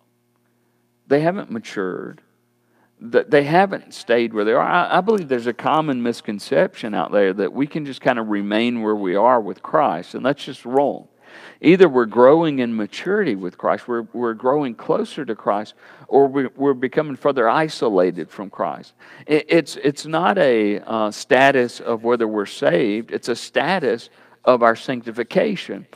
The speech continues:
Are we growing in Christ, or are we going backwards, right, in our walk? We see this in all relationships, um, that humans have.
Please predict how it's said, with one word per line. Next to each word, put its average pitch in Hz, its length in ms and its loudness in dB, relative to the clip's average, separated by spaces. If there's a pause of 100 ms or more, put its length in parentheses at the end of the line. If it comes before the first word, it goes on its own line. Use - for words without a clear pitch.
(220)
Are 135 160 4
we 131 160 0
growing 135 640 2
in 104 160 -4
Christ, 131 400 -4
or - 60 -10
are 120 120 2
we 196 140 -2
going 131 260 -4
backwards, 120 880 -4 (480)
right, 117 260 4
in 127 140 0
our 104 160 2
walk? 92 540 -2 (380)
We 160 160 0
see 240 200 -2
this 214 220 4
in 160 120 -2
all - 400 0
relationships, 104 1000 -2 (100)
um, 107 440 -12
that 117 120 -4
humans 110 440 -8
have. 95 180 -4